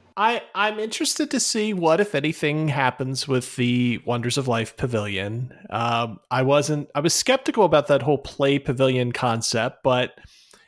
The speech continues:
you know, we've lost Wonders of Life at this point. So, uh, it's like, well, you know, it's better than nothing. So let's see what it is. Um,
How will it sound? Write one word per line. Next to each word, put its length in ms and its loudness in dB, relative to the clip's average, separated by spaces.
you 140 2
know, 200 2
we've 260 2
lost 380 4
Wonders 300 0
of 60 2
Life 260 -2
at 60 -8
this 180 -2
point. 320 -4
So, 300 2
uh, 80 2
it's 280 -2
like, 340 -4
well, 400 2
you 120 0
know, 220 0
it's 160 -12
better 200 4
than 160 2
nothing. 400 2
So 220 2
let's 200 4
see 200 2
what 160 4
it 100 2
is. 480 0
Um, 480 0